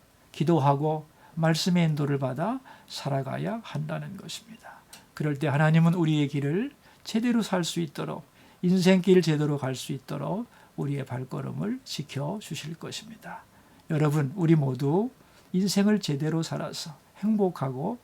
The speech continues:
후회 없는 멋진 삶이 되기를 바랍니다. 기도하겠습니다. 하나님 아버지, 우리가 어떻게 살아야 하는가 가르쳐 주시니 감사합니다.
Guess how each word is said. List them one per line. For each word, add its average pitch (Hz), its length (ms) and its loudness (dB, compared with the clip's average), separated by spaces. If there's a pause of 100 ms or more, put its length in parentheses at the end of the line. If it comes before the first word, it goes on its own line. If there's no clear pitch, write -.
(180)
후회 185 260 4
없는 151 420 2 (320)
멋진 196 340 -2
삶이 170 320 4
되기를 143 560 -2 (380)
바랍니다. 160 720 -6 (400)
기도하겠습니다. 147 920 0 (1400)
하나님 180 440 8
아버지, 156 640 8 (340)
우리가 175 300 10
어떻게 185 420 6
살아야 175 440 6
하는가 160 520 4
가르쳐 156 480 4
주시니 151 420 2
감사합니다. 139 920 0